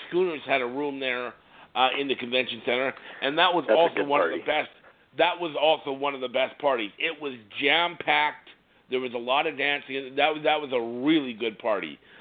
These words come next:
Speaker 1: because I, we went down into that room the night before, which was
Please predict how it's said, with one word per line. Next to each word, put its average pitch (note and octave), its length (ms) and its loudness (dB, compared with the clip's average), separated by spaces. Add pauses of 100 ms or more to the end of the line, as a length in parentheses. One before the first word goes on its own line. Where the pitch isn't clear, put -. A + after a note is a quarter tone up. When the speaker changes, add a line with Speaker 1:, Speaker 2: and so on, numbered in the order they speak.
(160)
Speaker 1:
because C#3+ 320 0 (100)
I, G3 400 0 (120)
we G#3 140 -4
went G#3 280 -4
down E3+ 240 -2
into D#3 280 -6
that D3+ 260 0
room D3+ 240 -8
the C3+ 80 -4
night D3 300 -4
before, D3+ 680 2 (560)
which C#3 320 -2 (160)
was D3+ 220 2